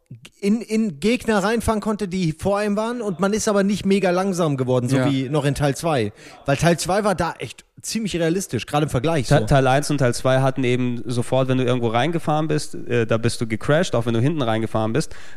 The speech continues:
Speaker 3: Äh, bei Teil vier, glaub ich, glaubst du das erst. Bei Teil drei war
Speaker 1: Ja?
Speaker 3: das nämlich auch. Bei Teil vier konntest du die wegschieben, dann hinten. Teil drei hatte für mich aber die perfekte Mischung einerseits aus, ähm,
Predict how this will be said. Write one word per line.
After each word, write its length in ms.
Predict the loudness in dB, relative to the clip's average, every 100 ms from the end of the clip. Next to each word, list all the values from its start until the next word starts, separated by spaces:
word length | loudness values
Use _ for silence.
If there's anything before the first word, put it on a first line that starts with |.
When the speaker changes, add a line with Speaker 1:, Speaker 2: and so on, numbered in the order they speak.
| -10 -4
Speaker 3:
Äh, 320 | 2 4 4
bei 180 | 2 2
Teil 180 | 4 0
vier, 260 | 0 0 0
glaub 240 | 0 0
ich, 60 | 0
glaubst 260 | 0 0 0
du 40 |
das 100 | -2
erst. 260 | -4 -6 -2
Bei 80 | 2
Teil 180 | 2 2
drei 160 | 4 4
war 80 |
Speaker 1:
Ja? 40 | 4
Speaker 3:
das 120 | 4
nämlich 260 | 0 0 0
auch. 180 | 0
Bei 120 | 0 0
Teil 180 | 0
vier 200 | 0 -2
konntest 280 | 0 -2 -2
du 60 | -2
die 140 | 0
wegschieben, 600 | 0 -2 -4 -4 -2 -4 -4
dann 160 | -2
hinten. 220 | 0 -2 -4 -8 -4
Teil 160 | 0 2
drei 220 | 2 2
hatte 140 | 2 0
für 60 | -2
mich 160 | 0
aber 100 | 0
die 80 | -2
perfekte 380 | -2 -2 -2 0
Mischung 360 | 0 0 -2 -2
einerseits 560 | 0 0 0 0 0 -4
aus, 440 | -2 -2 -2 -4
ähm, 300 | -2 0 -2